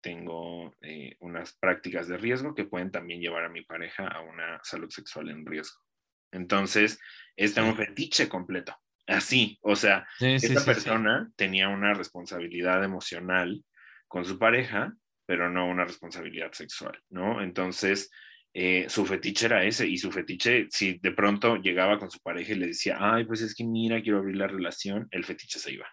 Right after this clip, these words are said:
Speaker 1: ¿no? Porque entonces ya no estaba este peligro ni esta adrenalina de decir, "Estoy engañando a alguien y estoy, eh,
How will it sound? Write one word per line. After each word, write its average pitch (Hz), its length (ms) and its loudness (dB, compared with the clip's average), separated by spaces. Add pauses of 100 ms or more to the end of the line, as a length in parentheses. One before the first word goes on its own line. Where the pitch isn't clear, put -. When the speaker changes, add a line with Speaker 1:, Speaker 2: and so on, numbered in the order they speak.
(800)
Speaker 1:
¿no? 92 280 -2
Porque 101 280 2
entonces 98 420 2
ya 104 140 6
no 104 120 4
estaba 101 320 4
este 98 220 -2
peligro 98 640 0
ni 95 120 -4
esta 95 180 -2
adrenalina 95 880 0
de 87 240 -4
decir, 92 360 -8
"Estoy 90 260 -6
engañando 85 540 -6
a 82 100 -6
alguien 87 360 -8
y 85 40 -12
estoy, 82 360 -14
eh, 82 160 -16